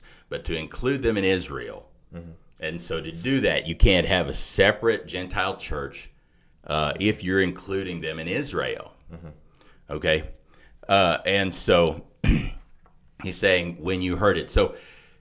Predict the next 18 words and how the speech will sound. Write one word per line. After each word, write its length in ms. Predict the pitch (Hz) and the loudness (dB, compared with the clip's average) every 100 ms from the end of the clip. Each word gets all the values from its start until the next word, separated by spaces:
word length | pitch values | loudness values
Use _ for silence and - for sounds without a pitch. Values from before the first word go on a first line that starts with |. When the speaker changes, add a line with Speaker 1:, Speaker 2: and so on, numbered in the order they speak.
| _ _ | _ _
Speaker 1:
so 160 | - 107 | -6 0
there's 260 | 113 110 | 2 2
this 200 | 104 90 | -4 -6
distinction 720 | - 87 - 151 165 - 104 | -6 -6 0 0 2 0 0
made 500 | 127 160 90 98 110 - - | 4 4 4 2 0 -6 -8
between 460 | 98 104 98 95 | -6 -2 -2 -2
we 420 | 101 117 85 127 - - - - - _ - | 0 2 2 0 -2 -14 -18 -20 -20 _ -6
and 160 | 87 85 | -2 -2
you. 220 | 82 - - - - - _ _ _ _ | -2 -4 -14 -20 -20 -20 _ _ _ _
Now 160 | 80 82 | -4 -2
that 360 | 85 85 - | -2 -4 -12
we 120 | 82 87 | -4 2
know 160 | 98 | 4
that 120 | 104 | 4
the 120 | 104 98 | 2 0
Ephesian 540 | - 90 90 90 87 | 2 0 0 -2 -2
church, 340 | 85 87 82 87 | 2 2 2 2
or 320 | 80 80 | 2 0